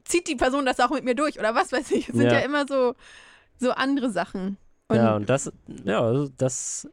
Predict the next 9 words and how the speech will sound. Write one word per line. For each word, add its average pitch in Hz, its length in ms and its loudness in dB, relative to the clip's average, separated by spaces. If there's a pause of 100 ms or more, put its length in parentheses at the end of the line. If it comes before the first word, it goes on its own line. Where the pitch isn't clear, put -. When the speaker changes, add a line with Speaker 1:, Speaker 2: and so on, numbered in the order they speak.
(120)
Speaker 2:
macht 120 200 -2
ja 127 120 2
auch 135 120 2
eine 117 160 -2
Form 110 280 0
von 107 140 -2
Zugehörigkeit 101 760 -2
aus. - 400 -8 (100)
Speaker 1:
Absolut. 214 720 -4